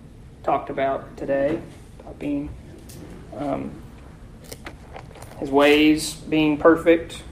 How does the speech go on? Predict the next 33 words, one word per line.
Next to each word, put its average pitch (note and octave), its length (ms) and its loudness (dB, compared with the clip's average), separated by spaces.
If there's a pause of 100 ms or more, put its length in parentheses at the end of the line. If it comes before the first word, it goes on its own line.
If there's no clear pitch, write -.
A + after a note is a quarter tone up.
his C#3 140 -8
works D#3+ 360 4
being E3 320 4
perfect, E3 600 2 (580)
he's - 80 -16
God C3+ 220 -2
of - 80 -8
truth, G#3 640 6 (560)
no D3 220 2
iniquity, E3+ 720 4 (340)
he's - 140 -14
just, F3 640 2
he's D#3+ 180 -8
righteous, E3+ 540 0
he's - 160 -12
right, E3 340 2 (420)
upright, E3+ 560 4 (840)
but D3 80 2
also E3 280 8
consider C#3+ 440 4
the C3+ 100 6
attributes C3+ 540 0
that - 180 -2
we C#2+ 80 -4
talked D2+ 300 -4
last D#2+ 260 0
time - 160 -8
about - 280 -4
him D3 140 -4
being C#3+ 280 0
the C#3 180 0 (640)
eternal D3+ 400 4
God, C#3 420 4